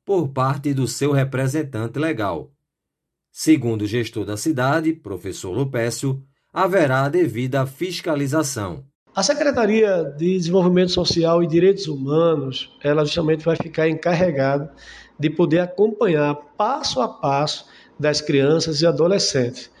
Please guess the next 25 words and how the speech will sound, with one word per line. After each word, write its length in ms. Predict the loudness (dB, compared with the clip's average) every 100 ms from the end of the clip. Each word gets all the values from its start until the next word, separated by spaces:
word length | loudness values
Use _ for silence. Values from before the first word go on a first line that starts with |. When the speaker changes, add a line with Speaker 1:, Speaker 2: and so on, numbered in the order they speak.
| _
Speaker 2:
para 180 | -4 -4
que 140 | -2 -6
realmente 760 | 0 2 2 2 0 0 -2 -10 _ _
esse 460 | 0 2 2 0 -4
di-, 380 | 0 2 2 0
dinheiro 720 | 0 2 4 4 4 2 -4 -12 _
seja 440 | 0 2 4 2 -2 -2
aplicado, 1000 | 0 0 0 0 0 0 2 2 0 2
né, 300 | 2 2 -2 -10 -20 _
em 160 | 0 0
favor, 640 | 0 -2 -2 -2 0 0
evidentemente, 800 | -2 0 -2 -2 0 2 2 0
não 460 | -2 -2 2 2 0
só 260 | 0 0
da 100 | 0
família, 560 | -2 -4 0 2 4 2 -6 -20 _ -4
mas 300 | 0 0 -4
também, 600 | 2 2 4 2 2 0 -6 -20 _ _
é, 460 | 2 4 4 2 0
dessas 280 | 0 0 0
pessoas 420 | 0 0 0 -4
que 120 | -2
ficaram 360 | -4 0 2 4
órfãos 480 | 4 4 2 -4 -10 _ _ _
por 140 | -2